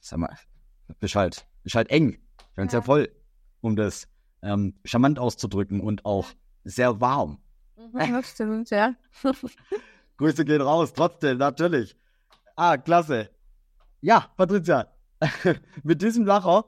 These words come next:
Speaker 1: würde ich dich jetzt auch in den Montagabend und auch mich in den Montagabend Feierabend lassen. Chat, danke, dass ihr dabei wart. Melzen dreiundzwanzig, äh, richtig, äh, gerockt heute. Grüße gehen nochmal raus.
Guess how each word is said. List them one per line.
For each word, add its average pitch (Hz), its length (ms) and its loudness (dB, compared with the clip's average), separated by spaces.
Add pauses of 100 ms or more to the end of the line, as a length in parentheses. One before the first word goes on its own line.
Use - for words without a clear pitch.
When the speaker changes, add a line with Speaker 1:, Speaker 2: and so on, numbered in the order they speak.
(240)
Speaker 1:
würde 185 220 2
ich - 80 -2
dich 180 160 -2
jetzt 175 180 0
auch 175 300 2 (240)
in 180 120 2
den 180 120 2
Montagabend 175 600 0
und 160 80 0
auch 147 120 0
mich 220 160 0
in 180 60 4
den 151 80 -2
Montagabend 131 440 -2
Feierabend 131 460 -2
lassen. 139 400 -4
Chat, 208 300 0 (280)
danke, 220 460 0 (160)
dass 185 220 2
ihr 202 80 0
dabei 180 320 4
wart. 196 240 0
Melzen 170 360 0
dreiundzwanzig, 160 760 0 (220)
äh, 113 300 0
richtig, 120 440 -2 (400)
äh, 107 360 -2
gerockt 107 420 0
heute. 135 320 2
Grüße 120 320 -4
gehen 107 140 -2
nochmal 101 260 -4
raus. 135 400 -2